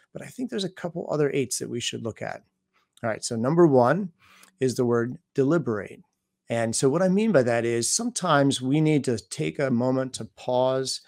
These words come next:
to slow down, to deliberate over what it is that we're doing.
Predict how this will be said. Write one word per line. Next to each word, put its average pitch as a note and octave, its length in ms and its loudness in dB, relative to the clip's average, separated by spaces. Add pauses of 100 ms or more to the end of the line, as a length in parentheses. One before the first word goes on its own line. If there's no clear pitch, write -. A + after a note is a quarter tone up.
(280)
to A#2+ 100 -8
slow C#3+ 440 4
down, C#3 440 2 (480)
to C3+ 200 4
deliberate C3 960 4
over C#3+ 400 6
what C#3 200 4
it D#3+ 140 2
is A#2 320 -2
that B2+ 160 -4
we're C#3+ 140 0
doing. E3 260 -2